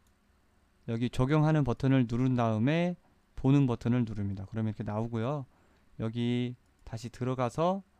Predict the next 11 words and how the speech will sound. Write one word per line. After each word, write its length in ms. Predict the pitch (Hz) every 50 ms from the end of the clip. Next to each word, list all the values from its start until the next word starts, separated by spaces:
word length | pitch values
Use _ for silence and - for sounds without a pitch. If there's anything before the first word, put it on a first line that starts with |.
| _ _ _ _ _ _ _ _ _
어, 400 | - 120 110 110 107 107 107 107 -
옵셋의 540 | - 131 135 - - 175 160 - 165 139 120
유브이 380 | 123 139 151 170 165 151 -
값, 180 | - 110 104 - - -
그 140 | - 113 107
브이 300 | - - 135 143 139 -
값 160 | - 107 104
Y축을 720 | 107 117 135 151 151 - - 143 120 110 104 110 131 160 - _ _ _ _ _ _ _ _ _ _ _ _
움직여 340 | - 120 123 131 127 123 123
보겠습니다. 520 | 110 104 104 107 - - - 98 95 98 95
그러면 560 | - 101 107 104 113 127 139 151 156 156